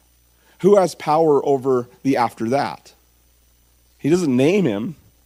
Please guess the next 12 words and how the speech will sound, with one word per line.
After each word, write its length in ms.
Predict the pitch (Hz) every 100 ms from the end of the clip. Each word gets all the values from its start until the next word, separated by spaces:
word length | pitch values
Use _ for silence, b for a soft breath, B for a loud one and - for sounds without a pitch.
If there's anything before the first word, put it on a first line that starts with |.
| _ _ _
Be 100 | 143
afraid 260 | 147 170 160
of 60 | 139
that 200 | 170 220
person. 300 | 127 - 110
Who 140 | 175
has 180 | 175 143
power 320 | - 156 156
over 180 | 147 139
the 120 | 139
after 200 | 123 -
that? 240 | 143 139